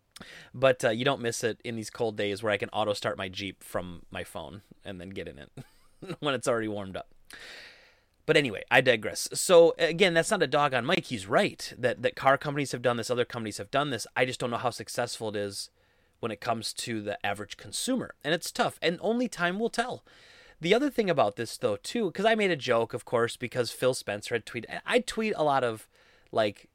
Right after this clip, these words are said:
jokes, okay? It's like, a lot of people, I hope, understand when I'm tweeting. Like, half of the stuff when I'm making fun of something, I'm literally just having, it, it's just fun to make a joke, you know? I'm not, I'm not s-,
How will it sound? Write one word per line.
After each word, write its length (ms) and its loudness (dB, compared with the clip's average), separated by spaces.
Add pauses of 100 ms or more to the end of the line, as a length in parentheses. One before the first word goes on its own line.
(160)
jokes, 560 -6
okay? 280 0
It's 80 2
like, 120 2
a 40 4
lot 140 4
of 60 -2
people, 180 0
I 80 4
hope, 300 2
understand 480 0
when 80 -6
I'm 100 -10
tweeting. 300 -4
Like, 160 -4
half 240 -2
of 80 -8
the 40 -6
stuff 220 -2
when 80 -6
I'm 100 -4
making 220 -6
fun 160 -4
of 60 -4
something, 200 -6
I'm 120 -6
literally 280 0
just 140 -10
having, 240 -6
it, 160 -10
it's 220 -14
just 260 -12
fun 260 -4
to 60 -6
make 160 -6
a 40 -16
joke, 420 -14
you 80 -16
know? 80 -12
I'm 100 -12
not, 180 -6
I'm 300 -18
not 80 0
s-, 240 -6